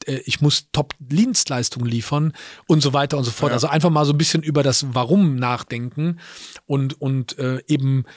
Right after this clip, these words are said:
Speaker 1: Geld ist die Folge von guter Produktion, ja, also wenn man eine coole Leistung abliefert, ja, das ist
Speaker 2: Absolut.
Speaker 1: halt das, das, das Coole dabei.
Speaker 2: Absolut.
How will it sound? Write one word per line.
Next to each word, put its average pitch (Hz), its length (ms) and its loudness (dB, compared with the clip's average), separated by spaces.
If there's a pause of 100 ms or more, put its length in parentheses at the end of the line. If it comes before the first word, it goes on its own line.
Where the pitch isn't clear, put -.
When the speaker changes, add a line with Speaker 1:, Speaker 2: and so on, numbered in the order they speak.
(240)
Speaker 1:
Geld 143 420 2
ist - 320 0
die 131 200 0
Folge 175 600 2
von 160 540 0 (320)
guter 156 280 2
Produktion, 139 680 0
ja, 131 200 -4
also 131 220 -6
wenn 127 80 -2
man 131 260 -2
eine 143 120 -8
coole 143 220 2
Leistung 151 340 0
abliefert, - 560 -12
ja, - 180 -10
das 151 160 -4
ist 135 100 0
Speaker 2:
Absolut. 104 100 -4
Speaker 1:
halt 98 120 -10
das, - 200 -4
das, - 300 -6
das - 180 -6
Coole 95 240 -14
dabei. 87 400 -20
Speaker 2:
Absolut. 117 560 -16